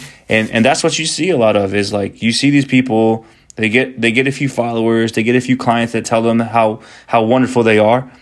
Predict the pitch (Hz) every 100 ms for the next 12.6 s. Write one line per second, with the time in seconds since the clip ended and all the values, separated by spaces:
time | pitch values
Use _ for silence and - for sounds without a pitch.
0 | _ 143 175 180 175 214 113 107 104 113
1 | 147 202 156 175 180 170 160 160 196 -
2 | - 220 - 226 240 196 175 160 135 117
3 | 107 101 - _ - 208 185 220 202 170
4 | 214 208 175 147 180 170 147 156 143 135
5 | 127 101 - _ _ _ _ 143 143 147
6 | - - - - - 135 131 120 - -
7 | _ _ _ _ _ _ - - 139 156
8 | 175 156 160 151 - - 139 175 160 165
9 | - 151 156 156 139 135 135 123 165 160
10 | 156 151 156 - 120 113 120 127 151 165
11 | 147 165 - 165 160 139 143 - 131 123
12 | 113 - 131 143 143